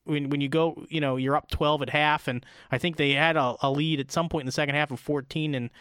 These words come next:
and to not win, and, and Dave, I guess my question to you is, is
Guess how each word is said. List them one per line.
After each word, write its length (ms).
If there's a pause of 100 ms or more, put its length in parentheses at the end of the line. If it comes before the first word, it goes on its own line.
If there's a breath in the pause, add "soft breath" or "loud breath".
(260 loud breath)
and 140
to 80
not 380
win, 400
and, 200 (300 loud breath)
and 240 (1500 soft breath)
Dave, 220
I 60
guess 160
my 80
question 300
to 40
you 140
is, 220
is 200